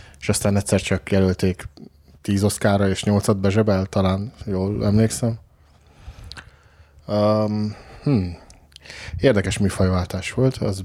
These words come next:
biztos, illetve nem igazából műfajváltás, hanem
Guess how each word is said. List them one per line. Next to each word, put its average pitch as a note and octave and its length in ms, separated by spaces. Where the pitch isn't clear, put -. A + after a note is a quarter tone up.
biztos, - 580
illetve B2 360
nem B2+ 240
igazából A2 480
műfajváltás, G#2+ 760
hanem G2+ 520